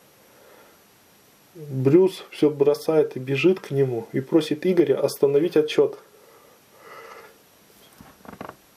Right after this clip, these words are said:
Игорь этого не делает и желает смерти им обоим.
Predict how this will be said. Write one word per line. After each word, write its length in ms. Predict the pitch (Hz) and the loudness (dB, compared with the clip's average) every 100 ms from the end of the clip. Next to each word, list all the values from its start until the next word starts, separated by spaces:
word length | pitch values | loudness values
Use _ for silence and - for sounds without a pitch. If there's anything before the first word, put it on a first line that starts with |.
| - | 2
Игорь 300 | 262 208 185 | 2 4 2
этого 260 | 170 165 | 2 0
не 160 | 165 165 | 0 0
делает 680 | 165 220 277 220 175 - - _ _ | 0 2 4 4 2 -2 -18 _ _
и 60 | 262 | 0
желает 460 | 170 147 147 147 139 | 2 2 4 2 0
смерти 440 | 139 139 - 135 | 0 0 0 -6
им 180 | 131 123 | -2 0
обоим. 400 | 120 120 113 | 0 0 -2